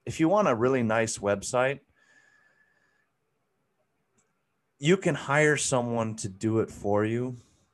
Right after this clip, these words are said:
But if you understand the way a website works, and you can bridge the gap between coding and, and web hosting,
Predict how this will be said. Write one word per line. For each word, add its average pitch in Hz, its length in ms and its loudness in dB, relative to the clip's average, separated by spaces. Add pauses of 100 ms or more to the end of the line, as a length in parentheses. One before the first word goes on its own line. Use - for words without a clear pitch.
(1000)
But 113 240 2
if 117 180 -4
you 170 240 -8 (100)
understand 113 920 -4 (140)
the 104 80 -4
way 127 240 0
a 101 60 0
website 101 540 -2
works, 98 640 -4 (1300)
and 104 300 -2
you 147 100 0
can 110 200 -4
bridge 123 320 -2
the 110 100 -6
gap 113 360 -2
between 98 460 -6
coding 117 760 0 (1300)
and, 95 520 -4 (1120)
and 95 280 -6
web 123 220 6
hosting, 101 720 0